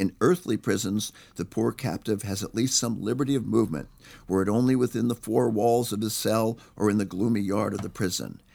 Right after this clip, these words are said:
Not so in hell. There, by reason of the great number of the damned, the prisoners are heaped together in their awful prison, the walls of which are said to be four thousand miles thick, and the damned are so utterly bound and helpless that, as a blessed saint,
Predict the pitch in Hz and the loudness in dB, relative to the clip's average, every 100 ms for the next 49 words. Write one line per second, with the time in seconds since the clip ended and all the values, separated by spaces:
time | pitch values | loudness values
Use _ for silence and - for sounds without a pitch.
0 | _ - - 92 - - 87 82 85 90 | _ -10 -4 -4 -2 -2 0 -2 -4 -6
1 | 80 62 57 - _ _ 92 101 98 90 | -6 -8 -12 -20 _ _ 0 2 2 0
2 | 92 85 98 113 110 104 98 107 117 113 | -2 0 2 2 0 -4 0 0 0 0
3 | 110 117 107 101 92 104 101 104 - - | 0 0 -2 0 2 0 0 -4 -8 -20
4 | - 78 - 120 120 117 110 90 104 127 | -12 -6 0 0 0 -4 -2 -4 -2 -4
5 | 135 - - 107 104 110 113 110 95 85 | -4 -8 -10 -4 0 2 2 0 0 -2
6 | - 95 110 113 - 107 95 98 95 - | -2 -6 -4 -6 0 0 2 -2 -4 -8
7 | - - 82 90 107 123 135 117 113 120 | -20 -8 -4 -2 0 0 0 -4 -6 -6
8 | - 95 - 92 - 82 - - 123 135 | -6 -6 -6 -6 -6 -8 -8 -6 -2 -2
9 | 127 95 110 113 98 98 101 113 101 - | -2 -6 -4 -4 -4 -4 -4 -6 -6 -8
10 | - 107 - - - - - 101 87 92 | -4 -6 -6 -18 -20 -20 -4 -2 -2 0
11 | 95 101 98 95 - 92 - 113 131 139 | -2 -2 -4 -6 -4 -4 -2 -2 0 0
12 | 120 113 107 110 110 101 - 95 85 90 | -2 -2 -2 -2 -2 -4 -2 -2 -2 -4
13 | - - 95 113 - - - - - 98 | -6 -4 -2 -2 -4 -16 -20 -10 -6 -2
14 | 85 - 107 - 131 - 95 131 | -2 -2 -2 -2 -2 0 0 -2